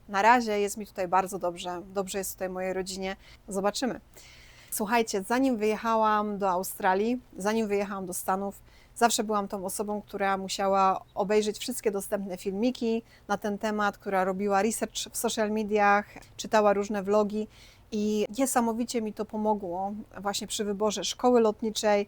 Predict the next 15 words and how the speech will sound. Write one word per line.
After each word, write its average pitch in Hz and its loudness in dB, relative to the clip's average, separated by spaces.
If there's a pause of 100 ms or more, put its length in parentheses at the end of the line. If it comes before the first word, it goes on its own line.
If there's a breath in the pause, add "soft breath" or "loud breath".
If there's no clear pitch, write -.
pomogło 220 2
mi 214 0
w - -12
to 202 -8
takiej 190 -6
motywacji. 233 2 (160)
Pewnego 247 4
dnia 233 0
podjęłam 226 0
tą 214 -4
decyzję, 214 -2
że 202 -2
chcę 208 0
być 202 -2
pilotem. 277 0